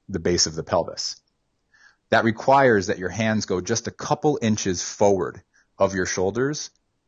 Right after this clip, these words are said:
and that your toes are pressed into the ground and sort of pulling towards each other. The hands and toes are really trying to compress the ground between them. That's a big part of planking. And we've got an exercise called an eight-point plank that teaches that really well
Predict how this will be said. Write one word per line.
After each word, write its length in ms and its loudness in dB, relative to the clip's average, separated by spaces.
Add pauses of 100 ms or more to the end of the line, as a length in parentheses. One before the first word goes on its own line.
(160)
and 120 0
that 100 0
your 100 -4
toes 440 2
are 80 -2
pressed 320 0
into 220 -2
the 100 -2
ground 340 0
and 80 -4
sort 180 -2
of 160 -14
pulling 400 0
towards 420 -2
each 160 -8
other. 240 -12 (380)
The 100 -2
hands 300 4
and 140 2
toes 260 2
are 60 -2
really 240 0
trying 240 0
to 40 -2
compress 560 -4
the 100 -16
ground 380 -12
between 380 -16
them. 200 -16 (800)
That's 160 0
a 40 0
big 260 2
part 220 2
of 140 -4
planking. 440 -6
And 200 -14
we've 160 2
got 160 4
an 60 0
exercise 520 -2
called 160 -4
an 80 -6
eight-point 400 -8
plank 280 -4
that 120 -6
teaches 360 -6
that 160 -2
really 220 2
well 400 -2